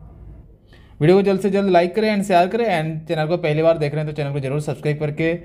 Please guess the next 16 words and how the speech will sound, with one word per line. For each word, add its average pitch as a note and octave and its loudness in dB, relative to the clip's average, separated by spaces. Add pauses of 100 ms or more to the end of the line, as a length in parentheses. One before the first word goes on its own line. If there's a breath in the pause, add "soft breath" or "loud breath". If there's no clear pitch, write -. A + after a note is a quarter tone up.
(400 loud breath)
रखिएगा, F3+ 2
ताकि D#3+ 0
आने C#3+ 2
वाले C#3+ 2
समय D3 0
पे E3+ 0
जितने D#3+ 0
भी, A3 4
अ, A3+ -6 (500 loud breath)
इंडिया D3 2
के D#3 -2
हर F3 4
एक F3 2
वैकेंसी D3 0
के D#3 -2
रिलेटेड, C#3+ -4